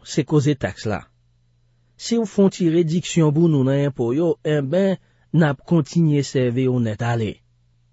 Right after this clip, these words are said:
<laughs> Yon opozan politik ki ta vin pale avè ou nan ton sa, e ben, sa pa ta twò mal, pa vre? Men se ki reyaksyon Roboam?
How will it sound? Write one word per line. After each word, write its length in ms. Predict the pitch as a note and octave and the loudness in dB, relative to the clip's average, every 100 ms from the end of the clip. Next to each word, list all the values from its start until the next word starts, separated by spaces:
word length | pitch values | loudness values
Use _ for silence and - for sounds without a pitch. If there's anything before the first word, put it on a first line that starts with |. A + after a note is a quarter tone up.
| _ _ _ - - | _ _ _ -14 -6
<laughs> 140 | B2+ - _ _ _ _ - | -6 -8 _ _ _ _ -8
Yon 160 | A2+ B2+ | -4 -2
opozan 440 | C3+ F#3 D3+ C3+ | 2 2 2 0
politik 500 | C#3+ C#3 C#3+ - D3+ | -2 -2 -4 -4 -6
ki 140 | - B2 | -6 -4
ta 80 | A#2 | -2
vin 180 | A#2+ A2+ | -2 -4
pale 220 | B2 A#2 A2+ | -2 -2 -2
avè 160 | A#2 G#2+ | -2 -2
ou 80 | G#2 | -4
nan 160 | G#2 | -6
ton 220 | - B2+ A#2 | -4 -4 -4
sa, 320 | G2 G2 B2+ - | -6 -6 -6 -6
e 100 | G#2+ | -8
ben, 360 | G2+ C3 C#3 - _ _ - | -4 -2 -2 -6 _ _ -10
sa 160 | A2+ | -8
pa 140 | - A2+ | -6 -6
ta 120 | A2+ | -6
twò 180 | B2+ D3 | -4 -2
mal, 240 | G3+ D#3 G2 | 0 -2 -4
pa 140 | A2 | -6
vre? 160 | C3 F#3 _ _ _ _ _ _ _ _ _ _ _ - | -4 -6 _ _ _ _ _ _ _ _ _ _ _ -6
Men 100 | D#3+ | -4
se 100 | G3 | -4
ki 120 | G#3+ E3 | 0 2
reyaksyon 460 | C3+ C#3 - C#3 | 2 0 -2 -2
Roboam? 500 | A#2 A2 B2 F3 F2+ | -2 -2 -2 -4 -6